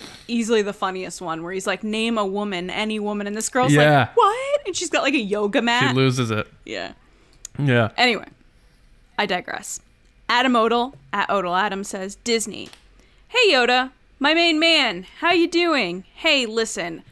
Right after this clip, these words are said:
Speaker 1: We're sorry again about the mix-up with the baby, yo. I mean, the child. As gesture of goodwill, we wanted to get you this gopher <laughs> grabber."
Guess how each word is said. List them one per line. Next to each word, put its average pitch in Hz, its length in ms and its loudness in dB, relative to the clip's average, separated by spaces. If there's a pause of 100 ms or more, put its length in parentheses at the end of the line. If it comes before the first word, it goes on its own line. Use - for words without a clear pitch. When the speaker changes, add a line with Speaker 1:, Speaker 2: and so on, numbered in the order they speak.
(220)
Speaker 1:
We're 359 160 -2
sorry 320 640 -2
again 247 280 0
about 214 280 0
the 202 60 -8
mix-up 208 440 -6
with 202 220 -6
the 208 80 -4
baby, 202 400 -4
yo. 202 640 -2 (100)
I 208 140 0
mean, 208 600 -4 (120)
the 202 80 -6
child. - 480 -8 (800)
As 262 320 2
gesture 240 460 0
of 208 120 -6
goodwill, 220 560 0 (220)
we 285 80 -2
wanted 370 300 2
to 330 60 -4
get 339 200 0
you 311 120 0
this 277 300 -4 (640)
gopher 294 520 2
<laughs> 214 60 -10
grabber." 233 840 -4